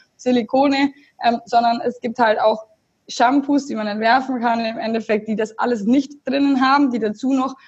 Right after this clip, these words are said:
ökologisch super wertvoll sind, vegan, dies, das, jenes und halt minimal gehalten auf den Dingen, die man wirklich braucht. Ähm, und das ist in dieser, in dieser Welt, in der wir gerade leben, in dieser Umschwungsphase,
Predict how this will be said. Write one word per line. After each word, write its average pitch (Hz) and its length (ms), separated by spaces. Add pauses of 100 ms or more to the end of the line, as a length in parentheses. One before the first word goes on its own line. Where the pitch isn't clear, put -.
(360)
ökologisch 254 720
super 247 360
wertvoll 269 400
sind, 277 300
vegan, 233 520
dies, 254 240
das, 214 180
jenes 285 380 (340)
und 254 180
halt 240 300 (240)
minimal 240 760
gehalten 208 500
auf 214 220
den 226 180
Dingen, 220 240
die 214 80
man 202 220
wirklich 233 360
braucht. 208 520 (480)
Ähm, 226 500 (360)
und 247 140
das 233 140
ist 247 160
in 240 140
dieser, 233 380
in 226 100
dieser 208 500
Welt, 247 400
in 220 140
der 208 120
wir 208 120
gerade 214 280
leben, 226 280
in 226 60
dieser 220 260
Umschwungsphase, 226 1080